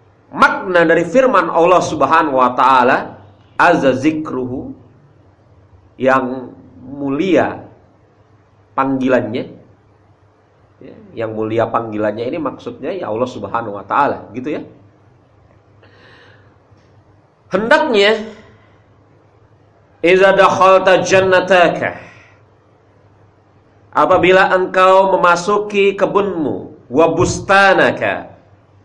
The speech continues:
bustan, kebun, jannataka, ya juga kebun. Gitu ya. Walaupun kemudian lafaz kebun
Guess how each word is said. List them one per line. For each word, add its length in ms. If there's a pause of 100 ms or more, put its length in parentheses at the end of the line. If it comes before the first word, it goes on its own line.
(140)
bustan, 720
kebun, 560
jannataka, 1200
ya 80
juga 240
kebun. 400 (1160)
Gitu 180
ya. 160 (960)
Walaupun 480
kemudian 800 (880)
lafaz 480
kebun 560